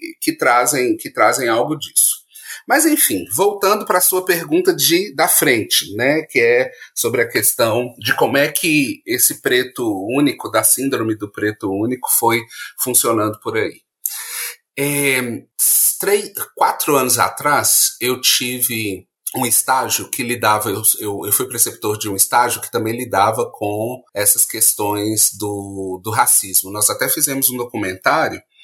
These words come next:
lá na, lá na funorte Campos Amazonas. Ah, eu tava trabalhando lá nessa época e nós fizemos um documentário,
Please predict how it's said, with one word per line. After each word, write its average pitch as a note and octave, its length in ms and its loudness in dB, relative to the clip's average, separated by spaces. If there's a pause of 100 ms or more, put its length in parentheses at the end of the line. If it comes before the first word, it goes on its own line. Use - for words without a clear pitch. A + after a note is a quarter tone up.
(260)
lá F#3 140 2
na, A3+ 240 -2
lá F#3+ 240 0
na B3 80 -2
funorte G2 1040 -2
Campos G2 200 -2
Amazonas. G2 800 -2 (240)
Ah, F2 480 0
eu G2 80 -2
tava A2 220 2
trabalhando G2 460 0
lá G2 100 2
nessa G#2 300 2
época A2+ 440 2
e B2 120 -2
nós A#2+ 240 0
fizemos A2+ 340 -2
um A#2 60 -8
documentário, A2+ 680 -4